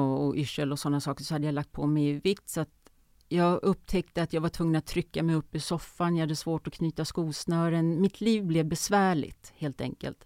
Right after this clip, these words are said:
Ganska mycket besvärligt. Eh, orkade ingenting. Har ju ändå ganska små barn, man säger. Min yngska, min yngsta är tio år. Och jag ville känna att jag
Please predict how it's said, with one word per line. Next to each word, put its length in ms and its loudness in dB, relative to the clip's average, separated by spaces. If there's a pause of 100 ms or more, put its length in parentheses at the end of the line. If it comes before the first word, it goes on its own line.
(160)
Ganska 340 0
mycket 360 0
besvärligt. 800 -8 (840)
Eh, 360 2
orkade 460 4
ingenting. 760 6 (1300)
Har 160 2
ju 60 8
ändå 380 6 (260)
ganska 800 2 (180)
små 380 2
barn, 300 0
man 160 -4
säger. 160 -2
Min 180 4
yngska, 340 2 (140)
min 240 6
yngsta 520 0
är 320 -2 (540)
tio 280 -2
år. 260 -4 (420)
Och 280 -6
jag 120 4
ville 480 4
känna 260 2
att 120 -4
jag 260 2